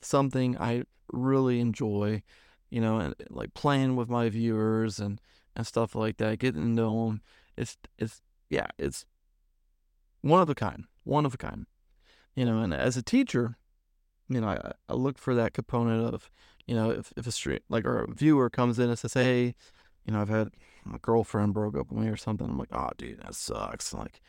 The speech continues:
he's like, "You know what? Let's play some Fortnite, bro, and let's get a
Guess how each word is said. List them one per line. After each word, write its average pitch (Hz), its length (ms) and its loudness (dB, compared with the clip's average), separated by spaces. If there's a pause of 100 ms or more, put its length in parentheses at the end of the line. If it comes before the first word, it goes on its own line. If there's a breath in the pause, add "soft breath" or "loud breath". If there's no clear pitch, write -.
(340 soft breath)
he's 117 160 0
like, 110 100 0
"You 131 60 4
know 139 140 4
what? 147 240 4 (340 soft breath)
Let's - 140 -8
play 127 180 2
some - 160 -6
Fortnite, 117 560 2
bro, 117 320 4 (380 soft breath)
and 98 160 -6
let's 120 200 0
get - 160 -6
a - 60 -12